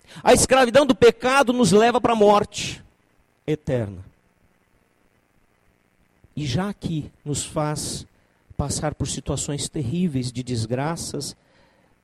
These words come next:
de ansiedades, de angústias. Mas a escravidão, ou ser servo de Cristo, nos leva a f-, um fruto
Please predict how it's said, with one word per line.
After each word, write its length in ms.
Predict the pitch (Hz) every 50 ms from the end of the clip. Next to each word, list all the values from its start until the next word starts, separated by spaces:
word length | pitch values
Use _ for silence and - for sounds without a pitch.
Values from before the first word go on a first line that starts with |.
| _ -
de 120 | - -
ansiedades, 840 | 147 131 - - - 107 - - 131 135 151 170 170 147 151 143 117 -
de 100 | - 143
angústias. 840 | 123 113 107 117 127 131 - - - - 156 - - - - - - _ _ _ _ _ _ _ _ _ _ _ _ _ _ _ _ _ _
Mas 580 | - 139 165 160 165 160 131 117 - - - - -
a 60 | 160
escravidão, 880 | 135 - - - 170 160 156 147 156 151 131 143 147 139 131 110 85 - - _ _ _ _ -
ou 160 | - 147 143
ser 260 | - - 165 175 160
servo 720 | 147 - - - - 185 185 185 202 202 175 165 143 151
de 100 | 131 131
Cristo, 720 | - - - 180 180 170 147 - - - - - 151 185 - _ _ _ _ _ _ -
nos 220 | - 147 135 117
leva 580 | 123 143 143 147 160 160 139 117 117 107 - - _ _ _ _ _ _
a 100 | - 135 -
f-, 220 | - - - -
um 60 | 151
fruto 580 | - - - - 160 170 175 - - 160 170